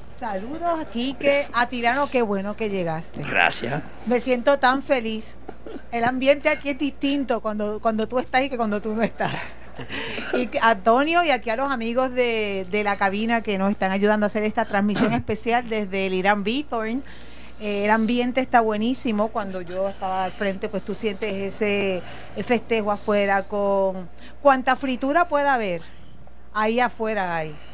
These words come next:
Speaker 1: Así que no venga, no venga para acá si está a dieta. Pero si quiere hay una,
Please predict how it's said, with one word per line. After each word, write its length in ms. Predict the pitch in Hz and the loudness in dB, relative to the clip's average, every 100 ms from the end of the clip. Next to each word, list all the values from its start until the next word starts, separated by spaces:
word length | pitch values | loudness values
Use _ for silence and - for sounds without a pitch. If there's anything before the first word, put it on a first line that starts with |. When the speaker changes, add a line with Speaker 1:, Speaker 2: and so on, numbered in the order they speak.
| - - - | -10 -10 -6
Speaker 1:
Así 240 | 196 240 | -4 -2
que 140 | 240 226 | 2 4
no 140 | 233 | 4
venga, 340 | 262 302 294 233 | 4 4 4 4
no 180 | 240 262 | 2 2
venga 260 | 302 311 | 4 4
para 220 | 294 269 | 4 4
acá 380 | 233 269 294 302 - | 2 0 -2 -4 -8
si 300 | - 240 220 | -10 -6 -6
está 220 | 214 240 | -2 0
a 40 | 240 | 0
dieta. 460 | 233 214 - 165 - - - - | 0 -2 -2 -6 -8 -12 -12 -6
Pero 240 | 233 220 220 | -2 0 0
si 200 | 226 202 | -2 -2
quiere 280 | 233 254 285 | 0 2 2
hay 200 | 269 269 | 0 -2
una, 340 | 277 269 | -2 -2